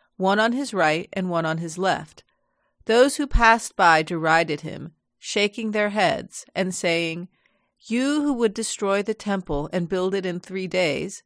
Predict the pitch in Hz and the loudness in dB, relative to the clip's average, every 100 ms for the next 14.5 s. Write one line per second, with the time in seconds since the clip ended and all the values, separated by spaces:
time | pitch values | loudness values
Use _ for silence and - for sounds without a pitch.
0 | _ - - 247 302 285 151 - - - | _ -16 -2 4 4 2 -4 -4 -8 -10
1 | - - _ - _ _ _ - 208 220 | -14 -20 _ -20 _ _ _ -6 -6 -2
2 | 262 277 269 285 - 220 226 214 175 151 | 4 4 4 0 2 2 0 -2 0 2
3 | - - 202 _ - 226 220 208 196 175 | 0 -4 -10 _ -2 0 2 2 2 2
4 | 175 180 175 - 202 147 - - - - | -2 -6 -6 0 2 2 -2 -12 -20 -20
5 | _ _ _ _ _ _ _ _ _ 202 | _ _ _ _ _ _ _ _ _ -2
6 | 214 214 269 269 302 247 185 160 170 175 | 0 2 4 4 4 2 2 0 -2 -6
7 | - 240 240 - - 226 - - 175 185 | -4 -6 -6 -6 -4 -4 -6 0 2 2
8 | 180 - - 175 - _ _ 185 190 175 | 0 -6 -8 -10 -16 _ _ -2 4 6
9 | 185 208 226 233 - 190 175 180 175 190 | 6 4 -4 -6 -4 2 4 4 0 -6
10 | - 160 170 147 - 156 - _ _ - | -2 -2 -2 -6 -10 -14 -20 _ _ -4
11 | 202 190 196 240 214 160 156 - - 185 | 0 4 4 4 -2 -4 -6 -10 -12 -16
12 | _ _ - - 202 208 202 208 214 _ | _ _ -8 0 2 2 -2 -6 -12 _
13 | _ _ _ - - 254 - 254 240 - | _ _ _ -12 -4 -2 2 4 4 4
14 | 226 180 156 156 - | 4 2 -2 -6 -14